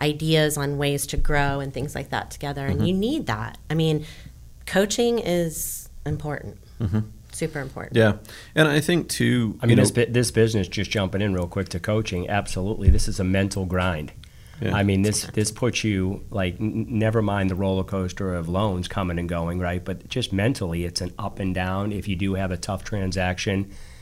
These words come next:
Speaker 3: mentally, it gets you frustrated.
Speaker 2: Oh,
Speaker 3: I mean,
Speaker 2: dude,
Speaker 3: it,
Speaker 2: it'll
Speaker 3: you,
Speaker 2: cripple
Speaker 3: it,
Speaker 2: you.
Speaker 3: it, it, it, you col-,
Speaker 2: Yeah.
Speaker 3: exactly. You collapse.
Speaker 2: Yeah.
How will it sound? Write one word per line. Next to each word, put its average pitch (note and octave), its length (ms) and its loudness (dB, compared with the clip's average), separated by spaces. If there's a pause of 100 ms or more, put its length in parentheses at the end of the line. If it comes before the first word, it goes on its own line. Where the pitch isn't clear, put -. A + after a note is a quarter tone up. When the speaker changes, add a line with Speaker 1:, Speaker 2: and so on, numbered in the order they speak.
(160)
Speaker 3:
mentally, G#2+ 500 2
it F2+ 80 -4
gets G2 220 -4
you - 60 -10
frustrated. D#3+ 500 -4
Speaker 2:
Oh, G3+ 100 6
Speaker 3:
I - 40 4
mean, A2 100 6
Speaker 2:
dude, - 140 10
Speaker 3:
it, - 40 8
Speaker 2:
it'll C3+ 200 8
Speaker 3:
you, C3 40 4
Speaker 2:
cripple A3 340 8
Speaker 3:
it, A#2 40 6
Speaker 2:
you. F2+ 80 6
Speaker 3:
it, A#2+ 260 2
it, A2+ 180 2
it, A#2 120 2
you G#2 140 0
col-, F3+ 180 6
Speaker 2:
Yeah. - 20 4
Speaker 3:
exactly. A2 500 2
You F2 100 2
collapse. A2+ 640 2
Speaker 2:
Yeah. F#3+ 200 6